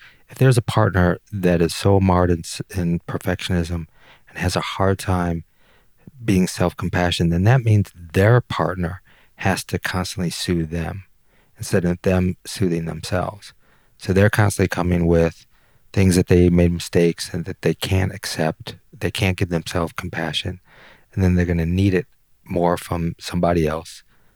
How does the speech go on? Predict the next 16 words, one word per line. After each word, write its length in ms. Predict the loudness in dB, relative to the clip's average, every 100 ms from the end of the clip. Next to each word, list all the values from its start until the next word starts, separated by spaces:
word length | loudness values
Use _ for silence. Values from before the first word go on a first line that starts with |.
| _ -4
That 120 | 0
other 160 | 2 0
partner 320 | -2 -4 -4
feels 260 | -2 0 2
obligated. 680 | 0 0 -4 -4 -4 -6 -10 _ _ _ _
And 100 | 2
most 220 | 6 6 6
of 60 |
the 40 | 4
time, 380 | 6 6 4 0 -8
if, 240 | -8 -8 _
if 120 | 0
I 80 | 6
don't 200 | 8 8
have 140 | 8 4
self-compassion, 800 | 0 0 -4 0 2 2 0